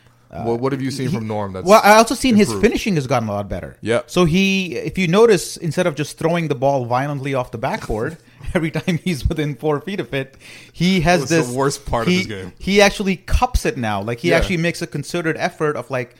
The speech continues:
Speaker 1: moving his, uh, hand under the ball,
Speaker 2: Uh-huh.
Speaker 1: right, and, like, laying it off the glass <laughs> rather than just, like, throwing a fastball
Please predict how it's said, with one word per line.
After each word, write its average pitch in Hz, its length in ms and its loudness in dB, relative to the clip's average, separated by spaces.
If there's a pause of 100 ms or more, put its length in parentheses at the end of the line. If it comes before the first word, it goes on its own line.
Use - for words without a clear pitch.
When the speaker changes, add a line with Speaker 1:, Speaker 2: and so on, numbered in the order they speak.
(340)
Speaker 1:
moving 160 440 0
his, 143 460 -2 (140)
uh, 120 200 -6
hand 165 500 -4 (160)
under 175 340 2
the 160 100 0
ball, 127 520 0
Speaker 2:
Uh-huh. 101 240 -6 (240)
Speaker 1:
right, 147 320 -2 (160)
and, 160 180 -2
like, 151 300 -4 (320)
laying 165 680 4
it 190 80 6
off 180 260 4
the 185 80 0
glass 143 600 -2 (220)
<laughs> - 200 2
rather 180 220 -4
than 180 180 0
just, 170 220 0
like, 143 280 -2
throwing 165 380 0
a 131 60 -2
fastball 117 760 -2